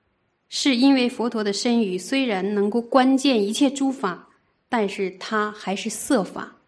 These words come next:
它不是心法。这个还是有一个这样的抉择。等以后你们学五大论就会对这个应该很明白了。因为能够观视正达一切诸法，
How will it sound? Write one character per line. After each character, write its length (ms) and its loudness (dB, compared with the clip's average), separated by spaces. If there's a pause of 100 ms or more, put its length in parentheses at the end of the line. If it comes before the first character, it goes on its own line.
(140)
它 180 -2
不 320 -2
是 200 -4
心 360 -4
法。 260 -16 (720)
这 140 -12
个 80 -8
还 180 -8
是 200 -4
有 180 -4
一 60 -8
个 80 -8
这 100 -8
样 60 -8
的 120 -12
抉 240 -12
择。 160 -18 (300)
等 140 -2
以 80 -2
后 120 0
你 80 -2
们 100 0
学 180 -2
五 100 -2
大 140 -4
论 200 -4
就 200 -4
会 140 -4
对 140 -2
这 120 -8
个 260 -14 (1000)
应 100 -4
该 240 0
很 180 -8
明 160 -2
白 240 -12
了。 80 -14 (1800)
因 240 8
为 140 4
能 180 2
够 100 2
观 300 2
视 320 0
正 320 2
达 180 -2
一 80 -4
切 180 -6
诸 200 -6
法， 360 -12